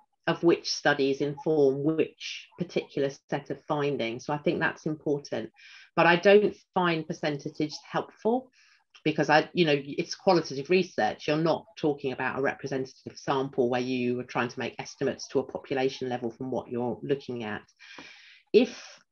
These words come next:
what you're trying to do by reporting on frequencies is something about the confidence that you have in the findings,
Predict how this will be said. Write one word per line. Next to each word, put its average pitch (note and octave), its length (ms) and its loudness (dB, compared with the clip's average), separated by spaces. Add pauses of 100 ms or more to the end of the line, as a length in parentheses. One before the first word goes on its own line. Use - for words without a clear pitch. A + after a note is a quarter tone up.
(220)
what G3 260 6
you're G3 180 10
trying G3+ 440 4
to F#3+ 100 -10
do F3 220 4
by D#3 160 2
reporting F#3+ 720 2
on D3+ 260 -6
frequencies C#3 720 -2 (460)
is E3+ 380 4
something G3 800 4
about D3 540 0 (260)
the D3 360 2
confidence D#3 680 0
that - 100 0
you D3+ 180 -4
have F3+ 520 0
in D#3 120 -2
the C#3 200 -6
findings, A#2+ 800 -6